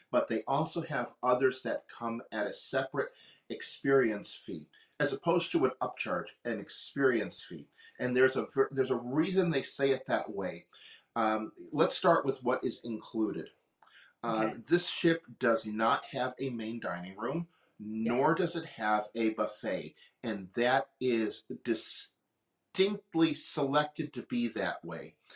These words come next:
Speaker 2: Yeah.
Speaker 1: Just to give you an idea of what is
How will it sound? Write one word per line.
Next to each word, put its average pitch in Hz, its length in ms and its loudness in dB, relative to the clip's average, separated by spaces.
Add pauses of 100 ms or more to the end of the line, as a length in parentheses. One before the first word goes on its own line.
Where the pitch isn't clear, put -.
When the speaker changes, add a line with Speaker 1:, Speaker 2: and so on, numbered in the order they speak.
(300)
Speaker 2:
Yeah. 151 100 -2
Speaker 1:
Just 175 180 2
to 180 60 -2
give 165 200 2
you 160 160 4
an 147 60 0
idea 117 440 2 (100)
of 110 180 0
what 110 440 0
is 120 220 0